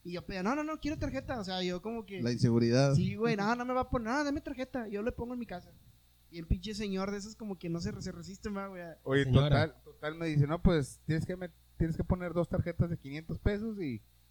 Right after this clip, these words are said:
Speaker 3: y te hacemos válido el premio". Ay, va todo pendejo el Mike, güey.
Speaker 4: No
Speaker 3: Me voy.
Speaker 4: mames.
Speaker 1: Estaba como yo ayer,
Speaker 3: Estaba yo
Speaker 1: güey.
Speaker 3: así,
Speaker 1: Estaba
Speaker 3: así,
Speaker 1: como
Speaker 3: oye.
Speaker 1: ayer.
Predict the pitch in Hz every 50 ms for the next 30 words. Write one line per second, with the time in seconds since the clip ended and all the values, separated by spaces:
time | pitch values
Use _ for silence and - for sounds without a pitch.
0 | _ - - 117 113 113 110 127 131 139 143 143 156 147 127 - - 117 113 117
1 | 110 104 90 87 87 92 98 - - 104 98 104 _ - 127 113 101 90 87 -
2 | - 113 127 117 90 76 82 107 135 151 156 - _ _ _ _ _ _ _ 123
3 | 120 120 123 123 120 - 220 233 240 - 233 247 240 277 262 254 240 226 202 196
4 | 190 190 185 190 185 196 226 - - 262 220 175 170 190 190 185 185 196 233 240
5 | 302 277 262 240 202 185 185 202 226 220 196